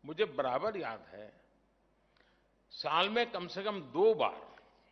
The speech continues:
बैंक के लोग हमारे स्कूल में आते थे, स्कूल में, और बैंक में खाता क्यों खोलना चाहिए,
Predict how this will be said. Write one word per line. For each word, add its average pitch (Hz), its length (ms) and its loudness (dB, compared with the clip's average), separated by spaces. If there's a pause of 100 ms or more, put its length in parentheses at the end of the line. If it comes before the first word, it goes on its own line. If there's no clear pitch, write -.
(1500)
बैंक 165 320 0
के 202 120 2
लोग 175 240 0
हमारे 160 280 -4
स्कूल 160 300 -6
में 156 140 -2
आते 98 260 -10
थे, - 120 -20
स्कूल 208 320 -8
में, 202 320 -6 (1500)
और 185 260 4
बैंक 139 360 0
में 180 200 -4
खाता 151 380 -6
क्यों 196 300 -6
खोलना 143 420 -4
चाहिए, 101 720 -14